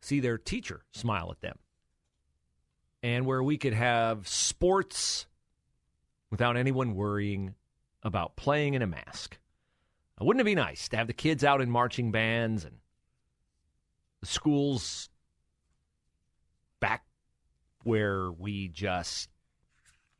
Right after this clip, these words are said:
worry about whether we win the game on Friday night, not about whether the person next to us is vaccinated or not? We'll see. I do think that a lot of the school systems in Central Ohio that have not caved yet,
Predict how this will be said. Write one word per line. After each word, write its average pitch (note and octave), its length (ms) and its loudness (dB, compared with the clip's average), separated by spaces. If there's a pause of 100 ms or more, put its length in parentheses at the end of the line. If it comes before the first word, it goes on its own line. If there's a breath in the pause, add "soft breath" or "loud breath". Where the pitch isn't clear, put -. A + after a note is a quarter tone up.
(160)
worry A#2 300 0
about A2 240 0
whether A#2 200 -6
we A2 100 -4
win A#2+ 180 0
the A2+ 80 -2
game B2 300 -2
on G2 140 -6
Friday D#2+ 360 -10
night, - 140 -20 (1040)
not B2+ 180 2
about G#2+ 280 2
whether G2 440 -2
the G#2 80 -8
person A2+ 320 0
next F#2 220 -10
to - 120 -20
us - 160 -16
is G2 120 -12
vaccinated B2+ 600 -2
or A#2+ 120 0
not? B2+ 300 -2 (2250)
We'll C3+ 120 4
see. F3+ 300 2 (880)
I G#2 600 0 (100)
do G#3+ 220 6
think F3+ 440 0
that A2 240 2
a G#2 60 2
lot C3 220 6
of C3 80 -4
the A#2+ 40 0
school D#3 300 2
systems E3+ 520 0
in D#3+ 100 0
Central D3 380 2
Ohio D3+ 260 4
that C3 100 0
have A2+ 120 0
not C3 260 2
caved C3+ 440 0
yet, G#2+ 520 -2